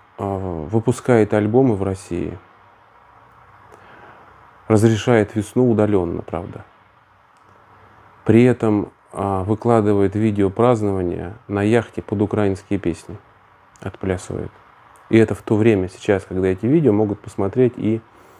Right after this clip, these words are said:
э, наши защитники, ребята на передовой, которые, собственно говоря, могут спросить: «А если, э, Пугачёва пляшет под песни тех людей, которые в прицел нас разглядывают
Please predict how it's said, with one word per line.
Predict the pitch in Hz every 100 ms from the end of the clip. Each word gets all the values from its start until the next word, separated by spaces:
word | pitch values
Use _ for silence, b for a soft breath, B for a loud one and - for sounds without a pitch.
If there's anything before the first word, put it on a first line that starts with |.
| B B _
э, | 98 98 92 90 - 101
наши | 107 110
защитники, | 104 107 - 165 123 95 -
ребята | 95 110 101 95
на | 90
передовой, | 95 98 127 120 90 - _ _ - - - - - - - - - - - - - - - - - - - -
которые, | 110 113 107
собственно | - 117 - 107
говоря, | 107 104
могут | 104 101
спросить: | - 113 120 127 101
«А | 92
если, | 101 - 110 101 - -
э, | 95 95
Пугачёва | 107 107 113 - 104
пляшет | 104 110 101 92
под | - 101
песни | - 113 101 - 87 b b b b _ _ _ _ _ _ _ _ - -
тех | 127 110 113
людей, | 110 98
которые | - 95 101 95
в | -
прицел | - 107 - 98
нас | 90 -
разглядывают | 95 98 98 87 78 92